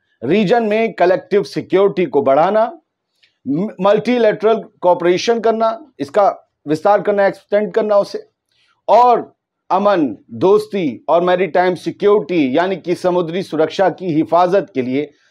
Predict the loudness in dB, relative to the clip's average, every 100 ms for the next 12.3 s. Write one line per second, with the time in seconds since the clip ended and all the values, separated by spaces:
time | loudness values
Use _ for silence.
0 | _ _ -2 0 2 2 0 0 2 2
1 | 0 -4 -4 -4 0 -2 -2 -2 0 0
2 | 0 -2 -4 -4 -2 -2 -4 -14 _ _
3 | -2 0 2 0 0 2 4 4 2 2
4 | 0 2 2 2 2 2 0 -2 -4 -2
5 | 0 0 2 0 2 0 2 2 0 -2
6 | -2 -2 -2 -2 -6 -6 -4 0 0 0
7 | -2 -8 _ _ _ 0 0 0 -2 -2
8 | -6 -4 0 0 0 0 0 0 2 0
9 | 0 -6 _ _ _ _ _ -4 -4 -6
10 | -2 -2 0 -4 -2 -2 0 2 2 2
11 | 0 0 0 2 2 0 0 -2 -2 -6
12 | -12 -16 -18